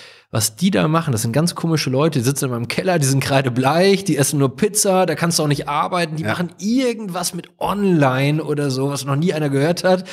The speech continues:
Speaker 1: Das im Münsterland, das hat, ja.
Speaker 2: Und da ist auch die, die, der Ursprung dann von Shopware?
Speaker 1: Da ist auch, die, ihr, aber der war schon selbstständig
Speaker 2: Ja,
Speaker 1: damit,
Speaker 2: ja.
Speaker 1: alleine.
Speaker 2: Ja, ja,
Speaker 1: Und er
Speaker 2: genau.
Speaker 1: hatte damals quasi nicht ein Standard-Shop-System gemacht, sondern er hatte individuelle Shop-Lösungen programmiert für Unternehmen.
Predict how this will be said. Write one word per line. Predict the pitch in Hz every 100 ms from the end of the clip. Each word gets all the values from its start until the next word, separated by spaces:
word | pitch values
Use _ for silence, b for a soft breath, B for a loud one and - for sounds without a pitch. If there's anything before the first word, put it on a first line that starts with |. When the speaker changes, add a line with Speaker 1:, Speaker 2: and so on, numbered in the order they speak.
| B B B
Speaker 1:
Das | 156 160
im | 147
Münsterland, | 170 220 - - 180 170 170
das | 147 -
hat, | 147 - B B B B B
ja. | 95 B B B B B _ _ _
Speaker 2:
Und | 127 -
da | 160
ist | 185
auch | 156 160
die, | 165 135
die, | 147 - 120
der | 131
Ursprung | - 165 - 147
dann | 139
von | 139
Shopware? | 113 151 - 92 82 - _
Speaker 1:
Da | - 165 185
ist | 180
auch, | 165
die, | 156 175
ihr, | - 139 147 -
aber | 156 151
der | 147 - 147
war | 151
schon | 156 127
selbstständig | 120 180 - 185 175
Speaker 2:
Ja, |
Speaker 1:
damit, | 180 214
Speaker 2:
ja. | 165 - -
Speaker 1:
alleine. | 143 135 151 214 262 -
Speaker 2:
Ja, | 175
ja, |
Speaker 1:
Und | 202
er | 170
Speaker 2:
genau. | 165
Speaker 1:
hatte | 170
damals | 143 165 190 185
quasi | - 156 143 143
nicht | 139 143 143 -
ein | 117 107
Standard-Shop-System | - 160 196 196 185 185 - 180 180 185
gemacht, | 180 196 247
sondern | - 156 156
er | 147
hatte | 139
individuelle | 156 185 196 180 160 156 147
Shop-Lösungen | - 175 170 151 147 147
programmiert | 147 135 131 127 135
für | 135
Unternehmen. | 120 120 113